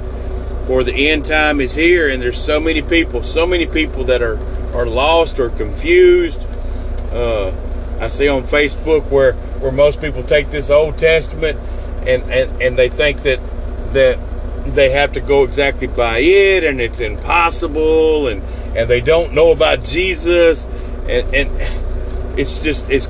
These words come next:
crazy. It's crazy how people, uh, interpret things that they read. I don't know who's, who's teaching them, who's, uh, uh, who they're listening to, but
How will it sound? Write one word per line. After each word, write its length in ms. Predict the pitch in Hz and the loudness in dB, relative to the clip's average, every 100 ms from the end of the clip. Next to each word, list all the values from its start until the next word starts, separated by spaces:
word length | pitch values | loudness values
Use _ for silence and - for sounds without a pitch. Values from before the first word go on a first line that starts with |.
| - | -6
crazy. 720 | 139 151 160 170 135 139 123 | 0 2 4 2 0 -2 -2
It's 280 | 113 117 - | -2 -6 -6
crazy 600 | - 147 170 170 147 135 | -4 0 2 2 0 -4
how 260 | 131 127 | -2 -2
people, 540 | 113 139 143 143 117 101 - - - - - - | -2 -4 -2 -2 -4 -4 -6 -8 -6 -6 -6 -4
uh, 180 | 117 113 | -4 -2
interpret 760 | 123 113 - 139 160 165 143 117 | -2 -4 -4 0 0 0 -4 -2
things 360 | 135 131 127 113 | -2 0 -2 -4
that 140 | 110 | -2
they 180 | 120 110 | -2 -2
read. 520 | 101 127 143 143 110 - - - - | -2 -2 -2 -4 -6 -6 -8 -6 -2
I 120 | 131 | 2
don't 240 | 170 165 | 2 0
know 200 | 156 156 | 0 2
who's, 340 | 131 151 143 - - - | 2 0 -2 -6 -8 -2
who's 240 | 143 131 - | 0 0 -2
teaching 500 | 147 165 185 170 165 | 0 0 0 -2 -2
them, 200 | 160 160 - - - - - | -2 -4 -8 -6 -6 -6 -4
who's, 360 | 147 139 127 - | -2 -2 -4 -2
uh, 380 | 127 117 104 92 - - - - - | 0 0 -2 -4 -6 -6 -6 -6 -2
uh, 240 | 117 101 | 0 0
who 140 | 123 147 | -2 2
they're 160 | 135 | 2
listening 540 | 127 190 185 185 175 - | 2 0 2 0 2 2
to, 340 | 180 185 170 - - - - - - - - - - - - - - - - - | 4 4 2 -2 -6 -6 -6 -6 -6 -6 -6 -6 -6 -6 -6 -6 -6 -6 -6 -4
but 340 | 117 110 107 | 0 2 2